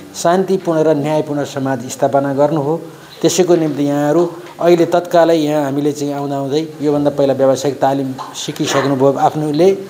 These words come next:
कुन क्षेत्रमा दक्ष छु, कस्तो व्यवसाय अवलम्बन गर्ने भन्ने कुरा, व्यावसायिक स्किलहरू, सिपहरू त्यहाँ सिकिसक्नु भएको छ।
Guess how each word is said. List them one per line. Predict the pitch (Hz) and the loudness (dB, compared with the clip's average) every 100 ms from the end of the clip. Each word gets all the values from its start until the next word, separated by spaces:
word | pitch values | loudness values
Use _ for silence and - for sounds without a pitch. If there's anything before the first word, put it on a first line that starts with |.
| - - - | -16 -20 -4
कुन | 175 175 | 2 4
क्षेत्रमा | 160 160 160 151 | 4 2 2 0
दक्ष | 123 143 - 180 | -2 -4 -2 -4
छु, | - 208 - - - | -2 -8 -8 -20 -8
कस्तो | 165 - 185 | -8 0 0
व्यवसाय | 151 160 - 175 | 2 0 4 2
अवलम्बन | 165 147 147 143 147 | 4 2 2 2 -2
गर्ने | 135 160 190 185 | 0 0 2 0
भन्ने | 104 123 160 | -2 -2 -2
कुरा, | 160 156 160 160 - - - - | 0 4 4 2 -10 -20 -20 -4
व्यावसायिक | 156 185 - 202 - | 0 2 2 0 0
स्किलहरू, | 165 - 160 147 147 156 | -10 -2 -2 0 -2 -4
सिपहरू | 151 175 170 156 147 | -6 -8 -2 -2 -2
त्यहाँ | 151 139 | -2 -2
सिकिसक्नु | - 160 165 160 147 147 | -4 -6 -4 -2 -2 0
भएको | 151 | 0
छ। | 147 | -2